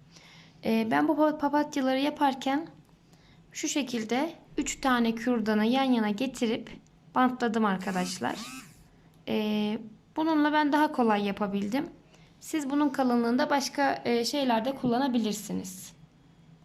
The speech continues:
Ama bununla daha kolay yapacağınıza eminim arkadaşlar. Ee, şimdi ipimizi böyle tutup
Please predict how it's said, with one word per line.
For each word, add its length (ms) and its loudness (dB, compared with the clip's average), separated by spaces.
Ama 180 2
bununla 300 2
daha 180 4
kolay 260 2
yapacağınıza 640 0
eminim 400 2
arkadaşlar. 680 -6
Ee, 360 -2
şimdi 540 -2
ipimizi 400 -2
böyle 240 -2
tutup 360 -8